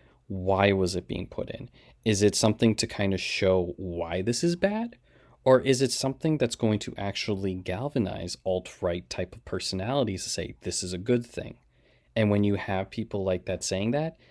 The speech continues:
then you kind of figure, oh, it's not doing a commentary on it. It's pretty much agreeing with it.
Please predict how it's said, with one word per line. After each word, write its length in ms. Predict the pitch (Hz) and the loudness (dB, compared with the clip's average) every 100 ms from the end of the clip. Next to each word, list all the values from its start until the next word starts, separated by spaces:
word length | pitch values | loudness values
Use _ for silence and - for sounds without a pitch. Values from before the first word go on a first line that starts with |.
| _ - _ | _ -20 _
then 360 | 107 107 107 107 | 0 6 8 8
you 120 | 104 | 4
kind 300 | - 101 98 | 2 0 0
of 120 | 90 | -2
figure, 720 | - _ 104 95 92 90 85 - _ _ _ _ _ | -6 _ -2 -2 0 -2 -2 -8 _ _ _ _ _
oh, 500 | 98 95 87 78 80 - - - _ _ _ _ _ | -2 0 -2 -4 -10 -16 -20 -20 _ _ _ _ _
it's 240 | 117 113 | 2 4
not 360 | 127 117 110 101 | 8 10 8 4
doing 260 | 110 104 90 | 2 2 0
a 40 | |
commentary 680 | - - 110 107 101 95 90 | -6 0 4 4 2 0 -2
on 160 | 82 | -2
it. 120 | 90 - | -8 -4
It's 140 | 117 - | -4 -2
pretty 260 | - 110 | 0 2
much 260 | 104 98 - | 4 2 0
agreeing 640 | 95 90 - 87 92 90 - | -6 -8 -6 -4 -2 -4 -6
with 240 | - - | -10 -12
it. 220 | - - | -12 -12